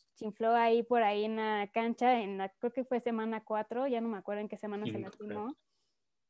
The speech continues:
Speaker 1: Pero al fin y al cabo, ¿de qué sirven los récords individuales si no empujas a tu equipo más allá de la, ni siquiera al Super Bowl, de la di-,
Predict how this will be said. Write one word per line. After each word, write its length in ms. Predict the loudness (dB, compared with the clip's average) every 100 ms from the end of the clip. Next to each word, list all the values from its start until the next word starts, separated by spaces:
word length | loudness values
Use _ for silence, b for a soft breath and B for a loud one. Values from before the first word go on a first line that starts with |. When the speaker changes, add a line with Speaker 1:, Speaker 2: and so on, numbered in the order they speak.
| _ _ _ _ _
Speaker 1:
Pero 140 | 6
al 100 | 6
fin 140 | 6 6
y 40 |
al 100 | 6
cabo, 240 | 6 8 8
¿de 180 | 6
qué 160 | 2 2
sirven 340 | 4 4 4
los 140 | 4 4
récords 360 | 2 2 2
individuales 760 | 2 0 0 2 2 4 2 -2
si 140 | -4 2
no 120 | 4
empujas 420 | 4 6 4 4
a 80 | 2
tu 80 | -2
equipo 300 | -4 -2 0
más 220 | 0 0
allá 260 | 0 0 2
de 100 | 2
la, 240 | 0 -2 _ _ _ _
ni 80 | 0
siquiera 320 | 2 4 6 6 2
al 400 | 2 2 4 0
Super 320 | -2 -2 0 4
Bowl, 280 | 4 2 -6 _ _ 4
de 120 | 8
la 140 | 8
di-, 140 | 8